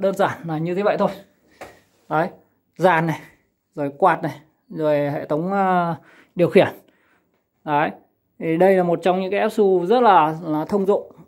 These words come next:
vì là đây là phòng kỹ thuật, cho nên là, ờ, nó chỉ có một cái hệ thống dàn, đó là dàn, à, lạnh thôi. Một số những cái F C U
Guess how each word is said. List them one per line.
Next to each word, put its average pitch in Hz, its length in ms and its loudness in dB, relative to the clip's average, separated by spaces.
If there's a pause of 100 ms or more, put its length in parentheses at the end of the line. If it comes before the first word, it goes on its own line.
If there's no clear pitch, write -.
(140)
vì 180 220 0
là 165 280 2 (840)
đây 208 160 6
là 190 120 4
phòng 160 160 0
kỹ 208 80 -2
thuật, 196 200 4 (160)
cho 185 100 -8
nên 180 240 -6
là, 156 300 -2 (460)
ờ, 147 320 -2
nó 156 280 0
chỉ 147 160 -2
có 147 420 0
một 196 400 -4
cái 160 260 -4 (160)
hệ 202 140 -6
thống 185 540 -6
dàn, 151 380 2
đó 151 120 -2
là 170 220 0
dàn, 143 320 0 (1120)
à, 147 540 -2
lạnh 156 260 0
thôi. 185 180 0 (720)
Một 175 200 0
số 185 440 4
những 233 160 -4
cái 196 600 0
F 233 100 -4
C - 100 -10
U 214 220 6